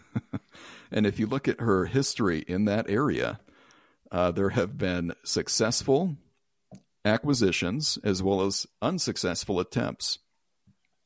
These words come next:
uh, of purchasing thousands of acres of land. For example, uh, this conspiracy really was born from the idea that Oprah bought two thousand acres on the island in March of twenty twenty-three, so just this last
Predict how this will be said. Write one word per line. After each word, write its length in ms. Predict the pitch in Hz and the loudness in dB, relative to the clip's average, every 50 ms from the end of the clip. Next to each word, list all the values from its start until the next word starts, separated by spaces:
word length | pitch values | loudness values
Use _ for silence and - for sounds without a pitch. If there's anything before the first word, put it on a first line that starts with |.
| - - - _ - _ _ _ _ _ - | -20 -20 -20 _ -20 _ _ _ _ _ -6
uh, 40 | 85 87 76 85 85 | -2 0 0 0 0
of 120 | 90 90 - | -2 0 2
purchasing 500 | - 131 135 - 120 - - 104 90 82 | 2 2 2 2 0 -2 -2 -2 -2 -4
thousands 640 | - - 107 85 113 131 127 113 120 117 117 117 | -4 -6 -4 -2 -2 0 0 2 2 0 2 2
of 160 | 120 110 98 | 0 0 2
acres 380 | 87 82 78 - 71 71 - 73 | 0 0 0 -2 -6 -6 -6 -6
of 100 | 71 76 | -6 -4
land. 460 | 82 85 82 71 60 53 - - - - - | -4 -6 -6 -6 -8 -10 -12 -14 -18 -12 -4
For 140 | - 110 | -2 0
example, 680 | 101 87 90 - 104 101 101 98 - 90 80 76 - - _ _ _ - - - _ _ _ _ _ - | 0 0 0 0 0 0 0 0 0 0 0 0 -2 -4 _ _ _ -20 -20 -20 _ _ _ _ _ -4
uh, 120 | 104 78 | -2 0
this 180 | 90 110 - - | 0 0 0 2
conspiracy 720 | - 110 101 - - - 110 107 104 101 - - 107 98 | 2 2 2 0 2 2 4 4 4 4 2 2 2 2
really 320 | 92 95 110 139 165 151 | 2 2 2 2 2 0
was 220 | 113 92 98 87 - | 0 0 -2 -4 -4
born 340 | 76 78 85 85 82 85 82 | -2 -2 0 0 0 -2 -2
from 200 | - 113 98 87 | -2 -2 -2 0
the 120 | 90 87 | 0 0
idea 320 | 85 85 87 85 92 92 | 0 -2 -2 -2 -2 -2
that 200 | 87 82 82 - - | 0 -2 -4 -2 0
Oprah 380 | 98 120 147 - 170 156 147 | 0 0 0 0 0 -2 0
bought 280 | 123 101 95 95 92 - - - | 0 0 0 0 0 -2 -6 -10
two 220 | - - 131 156 | -6 -2 -2 -2
thousand 520 | 156 - - 123 123 123 123 - 135 135 - - | -2 -2 -2 -2 0 0 0 0 0 0 -2 -2
acres 500 | 95 85 76 - - 71 67 71 - - - | -4 -4 -4 -4 -4 -6 -4 -4 -6 -6 -4
on 160 | 90 90 90 | -4 -2 0
the 160 | 95 98 - - | 0 -2 -2 -2
island 460 | 87 85 78 73 78 80 82 82 - - | -4 -4 -4 -4 -4 -6 -6 -8 -8 -10
in 200 | 85 85 82 85 | -10 -10 -8 -6
March 380 | 87 95 101 110 113 - - 104 | -4 -2 -2 -2 -4 -4 -4 -6
of 140 | 90 - | -6 -6
twenty 360 | - - - 90 92 90 90 90 | -10 -8 -6 -4 -2 -2 -4 -6
twenty-three, 800 | - - 80 78 76 78 76 - - 80 76 69 55 50 - 127 _ | -6 -8 -6 -6 -6 -6 -8 -8 -6 -4 -4 -4 -4 -6 -10 -14 _
so 220 | - - - 78 | -8 -6 -6 -6
just 280 | - - 80 82 - - | -6 -6 -6 -6 -6 -6
this 220 | - 82 - - | -6 -6 -4 -4
last 440 | 82 80 76 76 - - - - - | -4 -4 -4 -4 -4 -6 -8 -10 -16